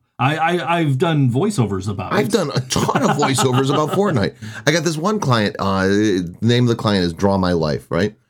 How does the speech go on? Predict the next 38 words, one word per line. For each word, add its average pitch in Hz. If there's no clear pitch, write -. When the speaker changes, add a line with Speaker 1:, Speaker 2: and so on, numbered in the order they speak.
Speaker 2:
And 95
he, 139
he, 127
he, 123
like, 107
talks 170
about 101
a -
person, 101
and 92
while 101
he's 107
talking 120
about 85
them, 87
like, 78
he 107
sketches, 101
like, 87
their, 82
their 85
face 85
and 80
all 80
this 76
other 76
fun 69
stuff. 64
And 113
he's 107
sent 143
me 135
all 175
of 208
these 117
scripts -
about 110
these 104